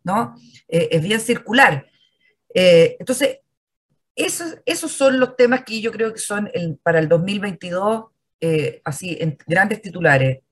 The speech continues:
¿Cómo reemplazamos más rápidamente el carbón sin retroceder, sin retroceder, a propósito de ciertas amenazas, como por ejemplo la mayor sequía, el menor aporte hidroeléctrico? ¿Y cómo hacemos de que este reemplazo,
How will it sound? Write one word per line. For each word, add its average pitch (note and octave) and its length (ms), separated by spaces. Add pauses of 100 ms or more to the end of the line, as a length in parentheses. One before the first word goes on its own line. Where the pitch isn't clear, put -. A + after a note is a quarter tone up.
(360)
¿Cómo A#3 220
reemplazamos A3 560
más F#3 200
rápidamente G#3 920 (260)
el D3 120
carbón E3+ 520
sin C#4+ 340
retroceder, E3+ 800 (500)
sin G3+ 260
retroceder, D#3+ 760 (840)
a F#3 120
propósito F#3 440
de C4+ 100
ciertas G#3 360
amenazas, F3 480
como D#3 220
por C#3+ 120
ejemplo D#3+ 560
la B2+ 100
mayor C3+ 280
sequía, A3 600
el C#3+ 80
menor D3+ 440
aporte D3+ 440
hidroeléctrico? G#3 840 (640)
¿Y G3 140
cómo C4 300
hacemos B3+ 560
de F3+ 120
que G3+ 100
este A3 180
reemplazo, G#3 960